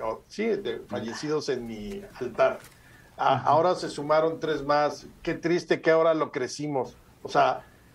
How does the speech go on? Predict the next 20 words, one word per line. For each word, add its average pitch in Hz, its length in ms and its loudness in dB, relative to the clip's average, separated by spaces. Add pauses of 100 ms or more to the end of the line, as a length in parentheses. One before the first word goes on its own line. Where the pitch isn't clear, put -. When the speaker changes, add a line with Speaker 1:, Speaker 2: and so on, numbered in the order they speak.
(240)
Speaker 1:
sí - 240 2
ha 202 100 6
sido 208 240 2
una 196 180 0
tragedia 156 600 0
la 117 160 -2
pandemia 135 480 0
en 139 80 -4
general, 117 420 -2
la 131 120 4
muerte 196 380 2
lo 143 180 4
es 147 280 -2
en 104 160 -10
sí 131 120 -8
misma 127 420 -2
por, 117 320 -4
por 110 260 -2
el 107 160 -4
desprendimiento, 127 960 -2